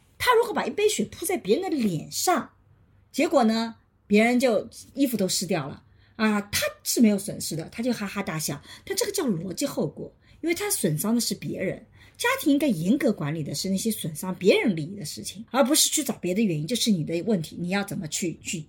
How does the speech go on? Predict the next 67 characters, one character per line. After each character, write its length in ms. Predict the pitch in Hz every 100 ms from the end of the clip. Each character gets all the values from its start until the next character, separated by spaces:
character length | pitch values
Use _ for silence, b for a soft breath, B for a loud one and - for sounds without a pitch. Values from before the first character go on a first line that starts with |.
| -
去 220 | - 180
解 180 | 151 156
决 140 | 170
这 100 | 160
个 80 | 175
问 140 | 165 147
题， 100 | 147
你 140 | 160
要 100 | 190
怎 100 | 160
么 80 | 160
赔 140 | -
礼 120 | 151 160
道 180 | 156
歉。” 220 | 160 156 - B B B
但 120 | 330
自 80 | 330 539
然 80 | 339
后 200 | 175 170
果， 100 | 156
我 60 | 147
们 80 | 208
不 80 |
需 120 | 349 349
要 80 |
去 200 | 262 -
批 200 | 196 -
评 180 | 202 165
很 120 | 151 165
多， 180 | 170 - B B
我 60 | 190
们 100 | 226
其 140 | 302
实 40 | 320
帮 120 | 302
他 100 | -
分 180 | - 427
析， 200 | 440 -
哎， 100 | -
到 140 | 160 277
底 100 | 226
是 160 | -
什 140 | 240 -
么 100 | 165
原 180 | 185 151
因， 120 | 156
我 40 |
们 120 | 156
怎 120 | 143 156
么 60 |
调 240 | - 143 147
整。 180 | - - B B B
但 80 | 415
是 80 | 427
薛 140 | - 523 427
姨 40 |
妈 140 | 226 208
你 120 | 160
会 100 | 165
发 160 | 160 160
现， 180 | 156 - B B
碰 160 | 427
到 140 | 339 226
这 80 | 196
种 160 | 139
事 180 | 139 160
情， 240 | - 123